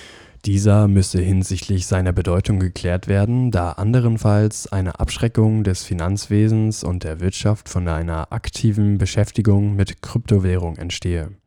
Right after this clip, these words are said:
Klaus Himmer betonte hingegen, dass die Blockchain-Technologie im Finanzbereich zahlreiche Potenziale biete. So ließen sich die Vorschriften und Regularien technisch im Sinne eines Compliance by Design integrieren.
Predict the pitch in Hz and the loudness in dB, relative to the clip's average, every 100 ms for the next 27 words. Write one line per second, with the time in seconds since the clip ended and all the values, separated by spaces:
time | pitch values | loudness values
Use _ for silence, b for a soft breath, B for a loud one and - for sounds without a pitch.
0 | B B B B B B B B B - | B B B B B B B B B -4
1 | 95 90 90 - 110 120 131 123 101 104 | 0 0 0 2 4 4 4 4 2 4
2 | 98 104 101 101 104 101 107 110 107 95 | 2 2 2 2 2 2 2 2 0 -2
3 | 85 - - 92 92 90 90 - 95 95 | -6 -10 -6 -2 0 0 -2 0 0 0
4 | 95 - 98 95 95 95 104 113 90 87 | -2 0 2 2 0 0 0 0 -2 -4
5 | - 80 90 - 95 92 98 101 - - | -8 -6 -4 -2 0 2 0 -2 -10 -6
6 | 85 95 98 - 101 104 95 95 - 90 | -2 -2 -2 -2 -2 -2 -2 -4 -2 0
7 | 101 90 87 80 76 - B B B B | 0 0 -4 -4 -6 -8 B B B B
8 | B B B - 98 90 87 87 101 - | B B B -4 0 2 2 0 -2 0
9 | 104 101 101 95 95 - - 90 85 - | 2 4 2 2 -2 -2 -6 -6 -4 0
10 | 95 - 117 113 - 117 98 98 95 90 | 0 0 -2 -2 -2 0 2 0 -2 -4
11 | 87 80 98 117 117 117 110 104 117 123 | -2 0 2 4 4 2 0 -2 0 0
12 | 117 - 95 95 104 107 65 95 92 - | 0 -2 -2 0 2 2 0 0 -2 -4
13 | - 95 92 92 92 107 - 92 95 101 | -4 -2 0 0 0 -2 -2 0 2 2
14 | 101 104 85 85 - - 80 71 | 2 2 0 -4 -10 -8 -8 -10